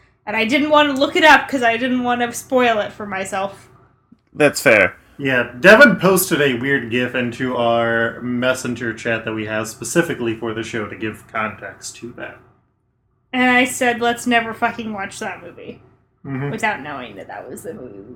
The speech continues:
Speaker 1: were
Speaker 2: And this is
Speaker 1: gonna
Speaker 2: like,
Speaker 1: watch.
Speaker 2: "Oh, fun fact, it's the one we're about to watch."
Speaker 3: And this is the one that viewers wanted us to watch first.
Speaker 2: Mm-hmm.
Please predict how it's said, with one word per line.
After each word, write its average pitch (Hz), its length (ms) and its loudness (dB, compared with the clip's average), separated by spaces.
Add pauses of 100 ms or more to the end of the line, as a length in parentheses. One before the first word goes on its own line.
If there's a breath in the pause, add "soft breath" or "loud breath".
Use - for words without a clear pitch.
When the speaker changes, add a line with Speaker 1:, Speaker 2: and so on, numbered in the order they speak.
Speaker 1:
were - 40 -14
Speaker 2:
And 107 140 6
this 110 140 8
is - 80 -6
Speaker 1:
gonna 120 100 2
Speaker 2:
like, 110 140 4
Speaker 1:
watch. - 60 0
Speaker 2:
"Oh, 107 280 8
fun 87 260 0
fact, 92 380 2
it's 78 100 -8
the 87 100 -8
one 82 220 -2
we're 80 80 -4
about - 340 -6
to - 100 -12
watch." - 460 -8 (160)
Speaker 3:
And 147 220 4
this 175 220 2
is 131 100 -4
the 127 100 -4
one 123 200 -2
that 123 220 -2
viewers 117 520 -2
wanted 123 320 -2
us 127 160 -4
to 135 100 -6
watch 131 280 0
first. - 540 -6 (1080)
Speaker 2:
Mm-hmm. 123 280 2